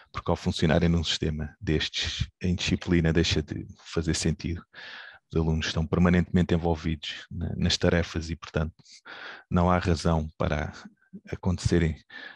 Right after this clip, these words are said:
eh, incidentes daquela indisciplina clássica. E o desenvolvimento das competências do perfil do aluno. Portanto, eles são muito mais autónomos, responsáveis,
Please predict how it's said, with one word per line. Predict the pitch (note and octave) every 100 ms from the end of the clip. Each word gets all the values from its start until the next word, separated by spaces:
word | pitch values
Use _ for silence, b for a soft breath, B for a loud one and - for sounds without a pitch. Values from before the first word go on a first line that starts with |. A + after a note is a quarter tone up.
| -
eh, | G2+
incidentes | G2 F2+ F2 F2+ E2+
daquela | - F2 F2 E2+
indisciplina | E2+ - - E2 D#2+
clássica. | - D#2+ C#2+ F#2 - F#2+ B B B B B
E | G#2
o |
desenvolvimento | F#2 G2+ G2 F#2+ G2+ F#2+ G2
das | G2+
competências | - F#2 - F#2 F#2+
do | F2+
perfil | - - F2+
do | F2+
aluno. | F2 D#2+ D#2 - _ _ B B B _
Portanto, | - -
eles | E2 D#2+ -
são | F2
muito | F2 F2
mais | E2+ E2
autónomos, | E2+ E2 F2 F2 E2+
responsáveis, | - - - D#2+ E2 E2 D#2+ - - -